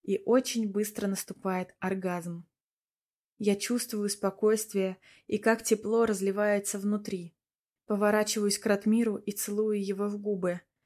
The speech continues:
зная, что это ненадолго. Скоро нас снова обуяет безудержная страсть, и мы кинемся с головой друг в друга.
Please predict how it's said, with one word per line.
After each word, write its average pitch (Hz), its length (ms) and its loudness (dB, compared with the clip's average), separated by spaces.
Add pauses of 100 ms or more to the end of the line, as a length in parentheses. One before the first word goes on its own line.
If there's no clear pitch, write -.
(240)
зная, 208 380 2
что 208 220 -2
это 202 160 0
ненадолго. 202 840 2 (400)
Скоро 220 520 2
нас 202 360 0
снова 208 540 0
обуяет 190 560 0
безудержная 202 800 -2
страсть, - 640 -6 (460)
и 190 120 0
мы 202 200 2
кинемся 208 600 0
с 196 80 -8
головой 190 800 -2
друг 190 380 -4
в 185 100 -8
друга. 175 540 -4